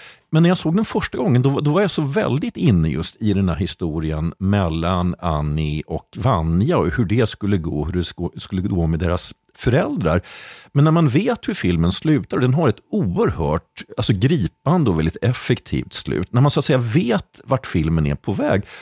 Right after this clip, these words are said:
då finns det nästan som en annan film i filmen som handlar om Annie och framförallt en av de här ryska, eh, gorillorna. Och det var liksom den som jag såg när jag såg filmen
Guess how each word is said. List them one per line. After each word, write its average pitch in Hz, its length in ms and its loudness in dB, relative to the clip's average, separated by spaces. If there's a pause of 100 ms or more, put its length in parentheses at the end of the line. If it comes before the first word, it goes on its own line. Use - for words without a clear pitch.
(220)
då 143 140 -6
finns 277 240 -4
det - 60 -10
nästan 208 200 -4
som 143 160 -2
en 151 100 0
annan 175 540 0
film 76 400 -6
i 82 40 -4
filmen 73 420 -6
som 107 140 -4
handlar 90 640 -2
om 92 260 -2
Annie 80 480 -4
och - 140 -14
framförallt 87 540 -4 (120)
en 135 380 -2
av 82 300 -4
de 87 120 -4
här 73 360 -4 (140)
ryska, 85 680 2 (180)
eh, 90 220 4 (140)
gorillorna. 110 840 4 (320)
Och - 220 0
det 139 180 0
var 180 100 0
liksom 160 340 0
den 220 320 0
som 104 180 2
jag 85 140 2
såg 78 280 -2
när 85 100 2
jag 82 120 0
såg 82 240 -6
filmen 80 500 0